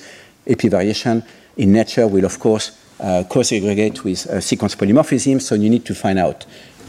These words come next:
to tease apart the two sources of variation, uh,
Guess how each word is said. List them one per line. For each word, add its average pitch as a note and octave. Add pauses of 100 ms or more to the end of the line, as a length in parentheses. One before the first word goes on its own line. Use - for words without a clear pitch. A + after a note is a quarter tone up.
(120)
to A2
tease E3
apart -
the G#2+
two A2+
sources G2+
of F#2+
variation, F2+ (280)
uh, -